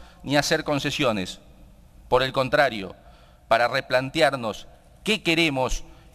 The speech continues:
y qué estamos dispuestos a hacer para conseguirlo. En cra tenemos un valioso capital en los ateneos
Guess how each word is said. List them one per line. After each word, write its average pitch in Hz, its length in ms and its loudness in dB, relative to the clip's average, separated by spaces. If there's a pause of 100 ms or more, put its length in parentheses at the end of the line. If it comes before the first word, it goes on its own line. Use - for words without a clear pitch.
(120)
y 143 140 -6
qué 185 180 -2
estamos 156 460 0
dispuestos - 680 0
a 123 100 6
hacer 151 380 -2 (400)
para 117 200 2
conseguirlo. 110 640 -8 (2000)
En 139 200 2
cra - 960 0
tenemos 165 380 0
un 156 120 -2
valioso 180 460 0
capital 156 440 0
en 170 120 -4
los 151 160 -4
ateneos 143 640 -4